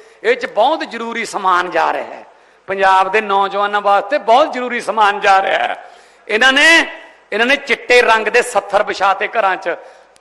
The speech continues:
ਲੱਖਾਂ ਸਾਡੀਆਂ ਧੀਆਂ ਭੈਣਾਂ ਦੀਆਂ ਰੰਗਲੀਆਂ ਚੁੰਨੀਆਂ ਦੇ ਰੰਗ ਚਿੱਟੇ ਕਰਤੇ ਇਹਨਾਂ ਨੇ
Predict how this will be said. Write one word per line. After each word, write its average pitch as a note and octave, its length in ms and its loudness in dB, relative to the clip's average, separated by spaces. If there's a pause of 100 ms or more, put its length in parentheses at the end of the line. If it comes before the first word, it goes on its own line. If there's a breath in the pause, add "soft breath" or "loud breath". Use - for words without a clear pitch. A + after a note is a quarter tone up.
ਲੱਖਾਂ B3 460 2
ਸਾਡੀਆਂ B3+ 360 2
ਧੀਆਂ B3 300 -4
ਭੈਣਾਂ A3+ 300 -2
ਦੀਆਂ A3 180 -2
ਰੰਗਲੀਆਂ G#3 400 -2
ਚੁੰਨੀਆਂ G3+ 340 -6
ਦੇ G#3+ 100 0
ਰੰਗ F#3+ 220 -2
ਚਿੱਟੇ F#3+ 300 -4
ਕਰਤੇ F#3+ 340 -2
ਇਹਨਾਂ G3 160 -4
ਨੇ F#3 140 -10